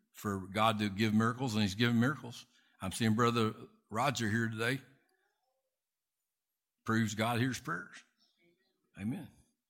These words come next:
God's faithful. But he says, "Greater works than these will we do," because he's with us. As we walk with Jesus, he walks with us. And he's constantly trying to help us to be aware of needs around us,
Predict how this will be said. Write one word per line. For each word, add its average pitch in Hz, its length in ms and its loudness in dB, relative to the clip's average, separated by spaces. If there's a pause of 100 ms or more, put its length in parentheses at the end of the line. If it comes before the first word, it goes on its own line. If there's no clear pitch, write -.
(220)
God's 104 240 -2
faithful. 120 400 -8 (2000)
But 110 140 0
he 147 120 4
says, 110 440 4
"Greater 147 480 2
works 143 400 -2
than 110 220 6
these 110 320 2
will 98 200 -4
we 98 160 -2
do," 90 220 -4 (420)
because 82 320 -10
he's 113 220 -6
with 95 240 -8
us. - 280 -12 (800)
As 90 100 -4
we 123 160 2
walk 180 320 4
with 127 140 2
Jesus, 101 480 2
he 170 140 2
walks 151 360 -2
with 107 180 -4
us. 107 380 -8 (480)
And 107 160 2
he's 147 300 6
constantly 151 640 6
trying 131 360 6
to 113 80 8
help 123 260 6
us 135 220 6
to 127 120 0
be 110 140 4
aware 113 480 4
of 92 160 0
needs 120 420 4
around 107 340 4
us, - 200 -2